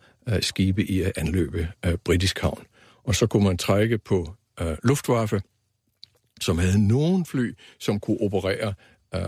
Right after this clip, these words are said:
over, øh, den, øh, sige, østlige del af øh, området, øh, øh, havområdet, øh, lige vest for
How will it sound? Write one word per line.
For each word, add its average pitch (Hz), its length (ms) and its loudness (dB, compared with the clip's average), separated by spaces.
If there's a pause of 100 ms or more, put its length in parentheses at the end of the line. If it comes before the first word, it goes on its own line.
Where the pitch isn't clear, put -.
over, 95 300 0 (380)
øh, 80 220 -4
den, 85 240 0 (460)
øh, 71 400 -4 (180)
sige, 80 280 0 (120)
østlige 87 520 2 (240)
del - 320 0
af 82 160 -2 (420)
øh, 73 320 -2 (480)
området, 82 580 4
øh, 71 280 -4 (380)
øh, 85 140 -2
havområdet, 82 680 2
øh, - 180 -8
lige 87 340 0
vest 82 240 -4
for 85 240 -2